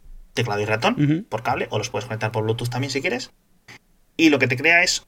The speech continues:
Speaker 1: digamos, la gente que, bueno, no sé si tú lo, lo conoces obviamente, pero todo el mundo más o menos conoce cómo es un móvil Android cuando lo lanzas, ¿no?
Speaker 2: Ujú.
Speaker 1: O sea, eh,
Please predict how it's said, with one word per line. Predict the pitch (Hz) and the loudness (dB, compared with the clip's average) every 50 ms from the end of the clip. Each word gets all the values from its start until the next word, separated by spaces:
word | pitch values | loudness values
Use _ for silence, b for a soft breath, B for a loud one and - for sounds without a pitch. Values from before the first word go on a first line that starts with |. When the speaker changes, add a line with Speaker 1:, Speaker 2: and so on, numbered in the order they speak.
| _ - | _ -6
Speaker 1:
digamos, | 131 131 131 135 131 120 120 - | -4 -2 -2 -2 -2 -2 -4 -6
la | - | -8
gente | - - 120 117 117 110 | -6 -6 -4 -4 -4 -4
que, | 113 110 107 107 - - | -4 -6 -6 -6 -8 -6
bueno, | 123 120 120 | -4 -4 -4
no | - 104 107 | -4 -6 -8
sé | 113 110 | -8 -8
si | - - 107 104 104 104 - - _ | -8 -8 -8 -8 -10 -12 -14 -12 _
tú | - 123 | -2 -2
lo, | 113 110 104 107 - | 0 -2 -2 -6 -8
lo | - 107 104 | -12 -10 -8
conoces | 110 107 113 117 117 | -8 -8 -6 -8 -6
obviamente, | 107 107 123 135 123 | -6 -6 -4 -4 -4
pero | 110 - | -6 -6
todo | - 107 | -6 -6
el | 110 | -4
mundo | 113 113 110 | -4 -4 -4
más | 107 107 - | -4 -6 -8
o | 110 | -8
menos | 107 - - | -10 -10 -8
conoce | - 113 117 117 107 - | -6 -6 -6 -6 -6 -10
cómo | - 110 107 | -8 -8 -8
es | - - - | -8 -8 -8
un | 117 107 | -6 -8
móvil | 110 104 107 107 | -6 -6 -6 -6
Android | - 143 139 - 110 - - | -6 -6 -6 -8 -8 -10 -12
cuando | 110 107 101 | -12 -10 -10
lo | 101 | -6
lanzas, | - 139 143 143 - 160 160 - | -4 -6 -6 -6 -8 -10 -10 -8
¿no? | 131 175 226 | -8 -8 -6
Speaker 2:
Ujú. | - 131 | -4 -2
Speaker 1:
O | 127 | -2
sea, | 135 131 - - - - - | 0 -2 -2 -6 -10 -16 -14
eh, | - - - - - - - | -14 -12 -12 -10 -10 -12 -12